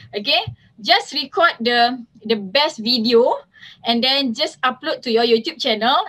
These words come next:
and, uh, j-, and improve again. Okay, just upload the same video. Uh, for example, like, uh, like me, uh, I have, uh, so many version,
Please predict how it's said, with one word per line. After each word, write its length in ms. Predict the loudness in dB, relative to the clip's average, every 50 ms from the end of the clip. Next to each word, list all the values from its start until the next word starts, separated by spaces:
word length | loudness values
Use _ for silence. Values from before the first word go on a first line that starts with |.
| -4 -2
and, 320 | 0 0 0 0 -2 -4 -6 _ -2
uh, 320 | 2 2 2 2 0 -2 -4 -6 -8
j-, 220 | -8 -10 -14 -8 _
and 300 | -2 -2 -2 -2 -4 -4
improve 420 | -4 -6 -4 -2 0 -2 -2 -2 -6 _ _ _ _ _ _ -4
again. 420 | -2 0 2 2 0 0 -2 -8 -18 _ _ -18 -16
Okay, 260 | -10 -6 -6 -4 -4
just 200 | -4 -6 -6 -4
upload 320 | -4 -4 -4 -6 -4 -4
the 80 | -4 -4
same 260 | -2 -2 -2 -2 -2
video. 340 | -2 -4 -4 -4 -4 -6 -6 -10 -18 -20 -18 -18 -18 -10 -8
Uh, 120 | -6 -2
for 100 | 0 0
example, 340 | 0 2 0 0 0 0 0 0 2 0
like, 260 | 0 0 0 -2 -2 -2
uh, 360 | 0 0 2 2 0 0 0 -2
like 180 | -2 -4 -2 -4
me, 200 | -4 -6 -6 -8 -6 -4
uh, 400 | -2 0 0 0 0 -2 0 0
I 240 | 0 0 0 0 -2
have, 220 | -2 -2 -4 -4 -8 _ _ _ _ -20 -20 -20 _ _ _
uh, 140 | -4 -4 -4 -4
so 260 | -2 0 2 2 2
many 400 | 2 0 0 0 -2 -4 -2 0
version, 600 | 0 0 0 0 0 0 0 0 -2 -4 -8